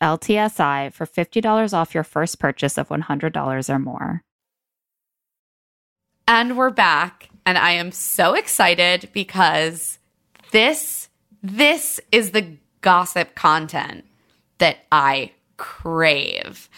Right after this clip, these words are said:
Speaker 2: I was trying to explain this situation to my friend Adina when we were driving back to D C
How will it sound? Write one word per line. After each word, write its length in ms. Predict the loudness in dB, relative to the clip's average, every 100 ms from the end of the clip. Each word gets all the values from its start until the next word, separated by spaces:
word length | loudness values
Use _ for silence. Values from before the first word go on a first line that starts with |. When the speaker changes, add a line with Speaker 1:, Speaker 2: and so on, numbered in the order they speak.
| -12 0
Speaker 2:
I 100 | 2
was 180 | 2 -2
trying 400 | 2 2 2 -2
to 120 | -4
explain 460 | -4 -2 0 0
this 140 | -2 -4
situation 720 | -6 -4 -4 -4 -2 -2 -2
to 160 | -6 -4
my 160 | -4
friend 320 | -2 -4 -2 -4
Adina 540 | -6 -6 -2 0 0
when 160 | -2 -4
we 120 | -6
were 360 | -4 -6 -6 -10 -20 _ _ -12
driving 920 | 0 2 2 2 -2 -2 -2 -4 -6 _ _ _
back 260 | 0 0 0
to 100 | -4
D 200 | -2 -4
C 640 | -6 -4 -4 -4 -4 -6